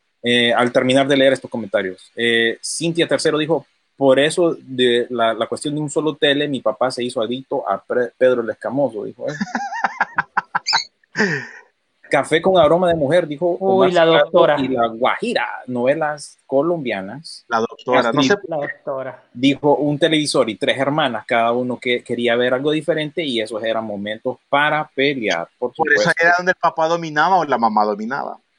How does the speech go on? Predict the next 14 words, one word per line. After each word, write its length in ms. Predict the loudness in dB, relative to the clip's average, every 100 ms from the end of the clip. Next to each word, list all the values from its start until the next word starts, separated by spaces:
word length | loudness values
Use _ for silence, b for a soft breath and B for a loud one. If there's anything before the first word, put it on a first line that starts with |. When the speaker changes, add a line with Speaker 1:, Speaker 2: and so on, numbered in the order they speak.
| _ _ _ _ _ 0
Speaker 1:
Pucha, 340 | 2 4 2
cómo 220 | 2 2
me 140 | 4 2
marcó 500 | 2 0 2 2 2
esa 280 | -4 -2 -2
novela 500 | 0 0 0 0 -4
de 220 | -6 -4
Acapulco. 680 | -4 -6 -4 -4 -2 -4 -6
Speaker 2:
<laughs> 380 | -8 -8 -10 -2
Speaker 1:
Quedé 480 | 2 4 4 2 0
marcada. 1120 | -4 0 0 2 0 0 -2 -4 _ -2 2
Speaker 2:
Mira, 220 | 4 2 2
Speaker 1:
Bueno, 160 | -2 -2
señores. 500 | -4 2 2 0